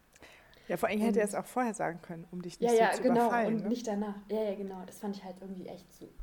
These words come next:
Speaker 2: äh, ein bisschen unangenehm. Das Gespräch war so ganz,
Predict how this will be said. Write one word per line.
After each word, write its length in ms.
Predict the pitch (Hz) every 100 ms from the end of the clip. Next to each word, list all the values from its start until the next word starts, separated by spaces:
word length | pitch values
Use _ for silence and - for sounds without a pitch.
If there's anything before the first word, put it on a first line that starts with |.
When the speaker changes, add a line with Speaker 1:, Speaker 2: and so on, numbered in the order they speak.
| - - - - - _ _ _ _ _ _ -
Speaker 2:
äh, 80 |
ein 100 | 185
bisschen 240 | 185 - -
unangenehm. 720 | 202 220 214 214 226 254 - - - - - - - _ -
Das 160 | 202
Gespräch 540 | - 196 - 247 277 -
war 380 | 240 226 220 208 - _
so 220 | - 202
ganz, 360 | 202 196 196